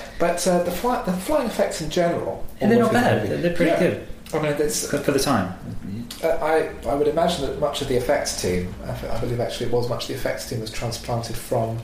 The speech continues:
Speaker 2: From
Speaker 1: the
Speaker 2: Superman.
Speaker 1: Superman
Speaker 2: There,
Speaker 1: movies.
Speaker 2: there, there is a s-, strong sense of familiarity in terms of the, the layout, and the,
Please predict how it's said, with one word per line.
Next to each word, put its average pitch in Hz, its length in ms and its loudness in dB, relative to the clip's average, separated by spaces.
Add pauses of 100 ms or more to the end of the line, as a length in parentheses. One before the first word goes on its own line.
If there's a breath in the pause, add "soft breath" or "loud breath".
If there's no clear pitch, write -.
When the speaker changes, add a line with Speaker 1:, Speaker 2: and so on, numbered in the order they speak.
(160)
Speaker 2:
From 101 140 -2
Speaker 1:
the - 40 2
Speaker 2:
Superman. - 140 4
Speaker 1:
Superman 101 380 4
Speaker 2:
There, 139 180 6
Speaker 1:
movies. 131 320 6
Speaker 2:
there, 127 100 10
there 127 80 8
is 117 160 8
a 113 60 8
s-, - 340 2
strong 104 420 4
sense 104 360 0
of 98 100 -4
familiarity 95 800 4
in 87 80 -2
terms 95 260 0
of 90 100 -6
the, 87 100 2 (240)
the 101 120 2
layout, 95 380 2
and 92 260 -2
the, 92 260 -2